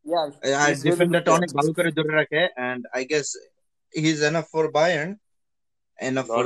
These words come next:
Speaker 2: this
Speaker 3: enough for
Speaker 2: talk,
Speaker 3: Bayern।
Speaker 2: man।
Speaker 3: You can't just say that he's enough for Bayern। There are people still, I mean।
Speaker 2: Yeah, but, you know, like, as a defender, I'm saying, center back,
Speaker 3: As a,
Speaker 2: Alphonso Davies।
Speaker 3: as a defender,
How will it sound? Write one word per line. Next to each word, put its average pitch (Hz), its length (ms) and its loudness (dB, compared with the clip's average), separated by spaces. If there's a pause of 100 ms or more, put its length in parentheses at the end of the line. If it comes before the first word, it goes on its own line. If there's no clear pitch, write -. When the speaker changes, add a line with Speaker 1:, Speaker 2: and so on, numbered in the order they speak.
(100)
Speaker 2:
this 123 100 -2
Speaker 3:
enough 123 140 0
for - 60 -4
Speaker 2:
talk, 147 160 2
Speaker 3:
Bayern। 131 240 0
Speaker 2:
man। 110 80 -10
Speaker 3:
You 135 120 -16
can't 147 200 0
just 120 160 -4
say 127 140 -8
that 120 140 -4
he's 117 220 -10
enough 131 220 -6
for 110 80 -14 (200)
Bayern। 110 320 -6 (560)
There 117 180 -2
are 151 80 4 (120)
people 127 280 -10 (160)
still, 107 240 -12 (140)
I - 80 -14
mean। 104 140 -16 (1000)
Speaker 2:
Yeah, 175 320 4
but, 175 180 0
you 202 100 2
know, 254 160 0
like, 147 180 -4
as 170 60 0 (100)
a - 100 -6
defender, 185 440 -2
I'm 156 180 -8
saying, 131 200 -2 (760)
center 175 380 0
back, 165 220 2
Speaker 3:
As 143 80 4
a, 143 60 2
Speaker 2:
Alphonso 147 380 -2
Davies। 170 220 -2 (280)
Speaker 3:
as 160 80 2 (100)
a - 20 -8 (100)
defender, 160 440 4